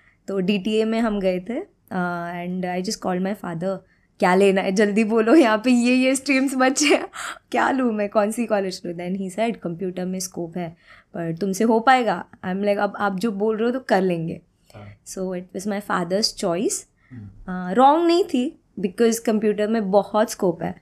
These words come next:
Speaker 2: हम्म।
Speaker 1: आगे फ्यूचर।
Speaker 2: Basically coding and stuff, right?
Speaker 1: हाँ।
Speaker 2: हम्म।
Speaker 1: So जॉब अपॉर्चुनिटीज भी अच्छी है। So उन्होंने कुछ अच्छा सोच के ही मुझे, you know,
Speaker 2: हाँ, फ्यूचर
Speaker 1: एडवाइस
Speaker 2: ब्राइट है लग रहा है,
Speaker 1: या
Speaker 2: या।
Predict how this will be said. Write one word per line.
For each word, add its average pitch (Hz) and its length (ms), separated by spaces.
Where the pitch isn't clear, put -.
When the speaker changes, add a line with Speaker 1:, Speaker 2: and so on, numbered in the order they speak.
Speaker 2:
हम्म। 120 100
Speaker 1:
आगे 175 280
फ्यूचर। 180 320
Speaker 2:
Basically 143 380
coding 117 340
and 101 120
stuff, 98 180
right? 95 140
Speaker 1:
हाँ। 165 400
Speaker 2:
हम्म। 98 280
Speaker 1:
So 190 400
जॉब 190 300
अपॉर्चुनिटीज 196 680
भी 190 100
अच्छी 180 360
है। - 140
So - 60
उन्होंने 226 460
कुछ 269 240
अच्छा 214 480
सोच 208 340
के 220 180
ही 226 160
मुझे, 202 440
you 185 80
know, 190 120
Speaker 2:
हाँ, 160 80
फ्यूचर - 160
Speaker 1:
एडवाइस 151 200
Speaker 2:
ब्राइट 127 380
है 113 60
लग 104 80
रहा 101 80
है, 208 80
Speaker 1:
या 185 160
Speaker 2:
या। 104 200